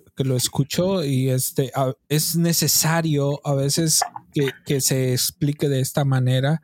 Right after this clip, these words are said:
porque muchos no, a veces no entendemos lo que estamos haciendo, simplemente somos como robot y boom, boom, boom, boom. Eh, eh, eh, se ha robotizado parte de la liturgia,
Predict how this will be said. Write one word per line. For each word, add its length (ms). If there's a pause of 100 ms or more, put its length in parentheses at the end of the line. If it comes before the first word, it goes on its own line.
(540)
porque 360
muchos 500
no, 280 (160)
a 40
veces 260
no 80
entendemos 920 (140)
lo 180
que 120
estamos 440
haciendo, 480
simplemente 520
somos 260
como 220
robot 400
y 80
boom, 240
boom, 200
boom, 220
boom. 240 (560)
Eh, 280
eh, 680 (480)
eh, 260 (480)
se 220
ha 60
robotizado 920
parte 420
de 360
la 160
liturgia, 880